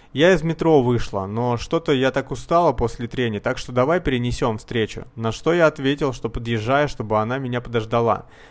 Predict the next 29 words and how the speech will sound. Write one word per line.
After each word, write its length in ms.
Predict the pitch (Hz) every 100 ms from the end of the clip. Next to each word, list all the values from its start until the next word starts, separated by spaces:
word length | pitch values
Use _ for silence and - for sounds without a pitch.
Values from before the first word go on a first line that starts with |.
| - -
Договорились 720 | 120 123 127 135 170 170 -
на 100 | 131
светофоре 640 | - 120 117 117 156 165
по 120 | 156
пути 340 | 113 120 - 131
от 180 | 113 117
метро 300 | 113 139 147
к 80 |
моему 280 | 123 117 120
дому. 440 | 120 120 101 90 - - - - -
И 80 | 156
тут 240 | - 202 170
же 120 | 165
надеваю 480 | 139 127 131 135 123
повязку 540 | 120 127 131 - 127
на 140 | 117
Д 260 | 113 117 123
один. 460 | 117 110 110 113 110 - - - - 131
Выхожу 480 | 131 170 156 160
из 140 | 143 113
метро, 480 | 123 123 156 175 - -
я 160 | 139 139
начинаю 460 | 135 - 143 135 123
рассказывать 560 | 120 - 127 113 113
правила, 440 | - 123 131 139 127
что 180 | -
ли, 140 | 117 113
нельзя 320 | 123 117 123
говорить. 540 | 120 113 107 117 127